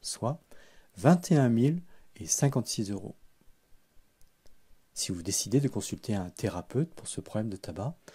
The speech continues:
il vous en coûtera au minimum soixante euros la séance. De nombreux thérapeutes vous proposeront,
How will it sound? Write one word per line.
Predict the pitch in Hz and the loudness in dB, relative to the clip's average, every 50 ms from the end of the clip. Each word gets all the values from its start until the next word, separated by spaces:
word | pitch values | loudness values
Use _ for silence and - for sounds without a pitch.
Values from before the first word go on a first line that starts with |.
| - - - - _ - - | -20 -20 -20 -20 _ -8 -2
il | 143 131 | 0 0
vous | 117 123 117 135 | 2 4 2 2
en | 131 | 2
coûtera | - - - - - 147 156 170 - - | 2 -2 -6 2 4 4 4 4 2 0
au | 107 | 0
minimum | 101 135 170 165 139 139 165 170 | 4 6 6 8 8 6 4 4
soixante | 156 - - - 185 170 - 151 135 - | 2 -2 4 4 4 4 4 0 -2 -2
euros | 101 87 113 120 | -6 -4 -4 -4
la | 107 95 82 | -4 -4 -6
séance. | - - - 110 101 - - - - - - _ _ _ - - - - - - - - _ _ - _ _ _ _ - _ _ _ _ - - - - - - _ _ _ - | -8 -6 -6 -6 -6 -6 -10 -16 -18 -20 -20 _ _ _ -20 -20 -20 -20 -20 -20 -20 -20 _ _ -20 _ _ _ _ -20 _ _ _ _ -20 -20 -20 -20 -20 -20 _ _ _ -6
De | - 98 | -4 2
nombreux | 95 110 135 147 143 180 190 | 6 6 6 8 8 8 8
thérapeutes | - - 110 98 87 - - - 104 | 8 4 4 4 2 2 2 0 0
vous | 117 101 | 0 -6
proposeront, | - - 117 - - 107 95 - - 117 143 | -4 -4 -4 -2 0 -4 -4 -2 -4 -4 -6